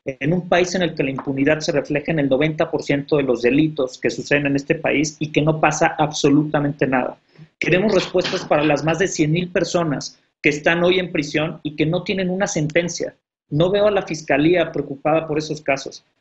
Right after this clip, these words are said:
Los vemos concentrando la atención en casos emblemáticos de esta naturaleza. Y con esto no quiero decir que Cabeza de Vaca no tenga que responder por las treinta y dos propiedades que le han identificado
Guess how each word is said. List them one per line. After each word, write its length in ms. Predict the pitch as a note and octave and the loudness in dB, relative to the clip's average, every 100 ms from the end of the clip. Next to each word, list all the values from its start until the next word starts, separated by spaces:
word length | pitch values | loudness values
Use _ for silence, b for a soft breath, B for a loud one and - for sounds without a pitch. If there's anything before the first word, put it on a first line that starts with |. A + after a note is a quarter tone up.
| - | 0
Los 160 | D3 C#3+ | 2 6
vemos 260 | E3+ F#3 | 4 2
concentrando 680 | - D#3+ D3+ C#3+ F3 F#3 F#3 | 0 0 0 0 0 2 4
la 100 | E3+ | 2
atención 440 | D#3 C#3+ - E3+ | 2 -6 -2 0
en 160 | D#3 D3 | 0 -2
casos 420 | F#3 F3+ - E3 | 0 0 0 -4
emblemáticos 680 | D3+ C#3+ C#3+ D#3 D#3+ D#3 C3+ | -2 0 2 0 0 -2 0
de 60 | D3+ | 0
esta 180 | D3+ | 0
naturaleza. 580 | D3+ C#3 C3 C3+ D3+ D3+ - | -2 -2 0 2 2 0 0
Y 80 | D#3 | 0
con 180 | F3 | 2
esto 220 | G#3 - G#3 | 2 0 -2
no 100 | G3+ | 0
quiero 160 | G3+ | 2
decir 400 | E3+ - D#3 G#2 B B - | 2 2 0 0 B B -2
que 160 | D3 | -2
Cabeza 340 | D3+ D3 F3 G3 | 2 2 2 2
de 40 | |
Vaca 240 | E3 - F3 | 0 -2 -4
no 160 | E3+ | -2
tenga 260 | F3 F3 F3+ | -2 0 0
que 120 | E3 | 0
responder 480 | - - C3 C#3+ D3+ | -4 -4 -4 -2 -2
por 100 | D#3+ | -2
las 180 | D3+ - | -2 -2
treinta 280 | B2+ B2+ | -4 0
y 40 | B2 | 2
dos 160 | E3+ | 2
propiedades 600 | F3 G3 F#3 D3 D#3 D#3+ | 2 -2 0 2 2 2
que 80 | - | -2
le 80 | C#3+ | 0
han 100 | D3+ | 0
identificado 800 | D#3 D3+ - A#2+ - C3+ - | 0 -2 -8 -12 -4 -2 -2